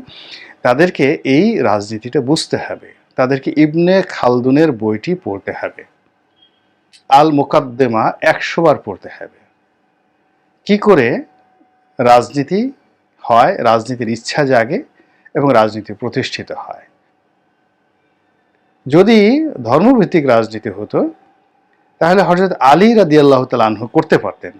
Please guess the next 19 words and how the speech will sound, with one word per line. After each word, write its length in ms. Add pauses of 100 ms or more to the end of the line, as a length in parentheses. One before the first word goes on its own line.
উমর 300
রাদিয়াল্লাহু 460
তাআলা 200
আনহু 160
করতে 340
পারতেন। 460 (1400)
তাকে 280
গিয়ে 440 (120)
হেঁটে, 280
পায়ে 380
হেঁটে 360
গিয়ে 300 (360)
মক্কা 320
থেকে 520
জেরুজালেম 680 (600)
প্রায় 360 (640)
দেড় 280
হাজার 460
মাইল 340